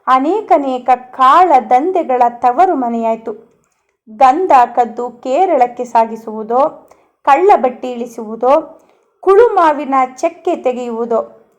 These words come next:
ಯಾರಿಗೂ ಇಲ್ಲಿ ಇಂಥದ್ದೇ ನಡೆಯುತ್ತಿದೆ ಎಂದು ಹೇಳಬರುವುದಿಲ್ಲ.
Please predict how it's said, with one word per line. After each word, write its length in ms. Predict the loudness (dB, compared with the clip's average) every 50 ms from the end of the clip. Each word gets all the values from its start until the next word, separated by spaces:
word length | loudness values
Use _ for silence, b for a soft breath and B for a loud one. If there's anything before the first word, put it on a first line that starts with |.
| _ _ -18
ಯಾರಿಗೂ 920 | -10 -4 0 2 4 4 4 2 0 -2 -6 -12 -10 -10 -10 -8 -10 -10
ಇಲ್ಲಿ 380 | -10 -10 -8 -8 -8 -8 -8 -8
ಇಂಥದ್ದೇ 840 | -10 -12 -10 -8 -8 -8 -6 -2 0 2 2 2 2 0 0 0 0
ನಡೆಯುತ್ತಿದೆ 800 | 0 0 0 0 2 2 2 2 0 0 -4 -10 -8 -6 -4 -4
ಎಂದು 280 | -4 -4 -6 -6 -8 -8
ಹೇಳಬರುವುದಿಲ್ಲ. 920 | -8 -8 -6 -4 0 0 0 0 0 -2 -4 -4 -8 -12 -10 -10 -8 -6